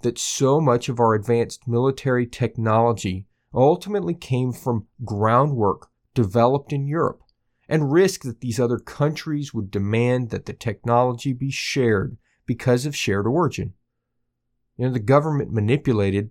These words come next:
then an unassuming scientist into publicly claiming that highly advanced, even alien technologies were being developed, thus changing the focus from the origin of the technology to the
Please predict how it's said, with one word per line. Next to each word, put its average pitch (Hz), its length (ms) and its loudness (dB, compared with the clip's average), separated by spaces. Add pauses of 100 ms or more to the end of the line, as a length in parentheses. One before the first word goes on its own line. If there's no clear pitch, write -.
(100)
then 104 340 0
an 107 240 -2 (260)
unassuming 165 580 -2
scientist 101 680 -2 (300)
into 117 200 2
publicly 156 600 0
claiming 127 640 -2 (240)
that 123 120 2
highly 139 480 0
advanced, 113 460 -2
even 131 220 -4 (160)
alien 170 440 -2
technologies 110 840 -2 (320)
were 135 140 0
being 107 280 2
developed, 117 600 0 (800)
thus 117 180 2
changing 117 500 0
the 101 80 0
focus 113 720 0 (560)
from 110 380 0 (320)
the 113 220 -6
origin 127 420 2
of 98 100 0
the 98 80 2
technology 107 920 0 (400)
to 117 380 0 (280)
the 107 320 0